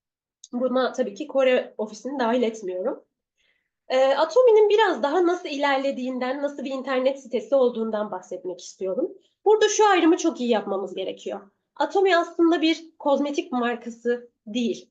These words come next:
bir internet sitesi olmuş olduğu için, e, gelirini de bu ürünlerinden ya da ürünleri satarak elde ettiği kardan değil de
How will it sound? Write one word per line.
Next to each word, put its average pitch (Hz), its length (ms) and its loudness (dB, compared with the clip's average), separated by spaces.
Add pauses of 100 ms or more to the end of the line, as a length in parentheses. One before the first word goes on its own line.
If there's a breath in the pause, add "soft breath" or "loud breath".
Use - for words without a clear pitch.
bir 240 180 -4
internet 277 560 -2
sitesi 277 400 -2
olmuş 185 380 -6
olduğu 208 340 -4
için, - 260 -6 (440 soft breath)
e, 220 180 -2
gelirini 294 680 0
de 302 260 -2 (380)
bu 254 160 -8
ürünlerinden 294 760 0
ya 247 160 -4
da 247 80 0
ürünleri 262 500 -4
satarak 277 520 -6
elde 247 300 -2
ettiği 277 420 -8
kardan 254 500 -6
değil 294 260 -4
de 202 200 -6